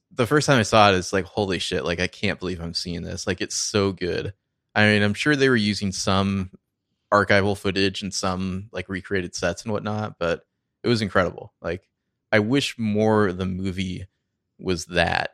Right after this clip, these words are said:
and rather than, 'cause I feel like a lot of this movie is like,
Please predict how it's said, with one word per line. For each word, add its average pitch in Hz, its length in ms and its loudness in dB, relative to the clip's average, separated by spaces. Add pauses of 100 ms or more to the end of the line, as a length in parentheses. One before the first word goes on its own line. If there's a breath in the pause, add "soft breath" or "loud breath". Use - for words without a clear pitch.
and 85 260 -4
rather 110 320 6
than, 98 420 0
'cause 110 180 -8
I 117 40 6
feel 156 160 2
like 139 120 4
a 127 40 4
lot 110 240 2
of 110 60 0
this 101 140 -8
movie 98 280 -2
is 92 160 -2
like, 92 280 0